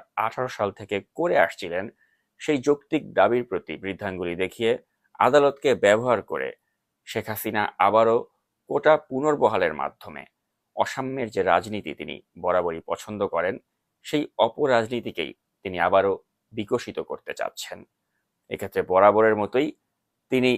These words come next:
তার রিজার্ভ ফোর্স হিসেবে পরিচিত ছাত্রলীগকেই ব্যবহার করতে চাচ্ছেন এবং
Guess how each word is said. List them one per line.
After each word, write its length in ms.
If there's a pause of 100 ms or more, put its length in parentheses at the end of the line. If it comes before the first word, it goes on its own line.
(160)
তার 200
রিজার্ভ 440 (280)
ফোর্স 300
হিসেবে 300
পরিচিত 440 (680)
ছাত্রলীগকেই 880 (300)
ব্যবহার 400
করতে 320
চাচ্ছেন 420 (460)
এবং 200